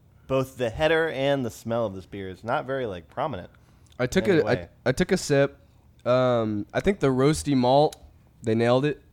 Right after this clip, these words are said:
Speaker 1: It is all dark chocolate.
Speaker 2: Yeah,
Speaker 1: to
Speaker 2: it's
Speaker 1: me.
Speaker 2: just like a dark chocolatey, thick it kinda stings a little bit for me.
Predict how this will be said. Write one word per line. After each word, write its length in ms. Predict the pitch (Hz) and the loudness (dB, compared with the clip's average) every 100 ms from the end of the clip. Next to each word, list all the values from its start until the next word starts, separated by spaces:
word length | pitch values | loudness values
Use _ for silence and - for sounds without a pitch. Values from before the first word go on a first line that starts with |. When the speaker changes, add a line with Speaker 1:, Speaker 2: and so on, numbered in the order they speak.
| - - | -20 -12
Speaker 1:
It 80 | |
is 160 | 123 95 - | -10 -12 -6
all 240 | 104 107 | 0 0
dark 240 | 101 98 98 | 0 -4 -4
chocolate. 360 | 90 87 - - | -6 -8 -14 -6
Speaker 2:
Yeah, 240 | 131 110 | -2 -2
Speaker 1:
to 60 | 117 | -4
Speaker 2:
it's 120 | - | -6
Speaker 1:
me. 60 | |
Speaker 2:
just 120 | 143 131 | -4 0
like 160 | 123 | 0
a 60 | 117 | 0
dark 540 | 107 98 117 127 - | -4 0 4 4 2
chocolatey, 920 | - - 127 123 - 120 120 117 113 107 - _ | -8 -2 2 2 2 0 0 2 0 -2 -12 _
thick 640 | - 127 - 127 117 - - _ _ _ _ _ | -10 -10 -4 -2 -2 -6 -20 _ _ _ _ _
it 140 | 135 135 | -10 -2
kinda 240 | 180 240 | 2 2
stings 560 | - - - 143 165 196 | 2 -2 0 0 0 -2
a 60 | 190 | -4
little 200 | 202 214 | -4 -4
bit 120 | 208 | -4
for 100 | 220 | -4
me. 260 | 220 240 | -4 -6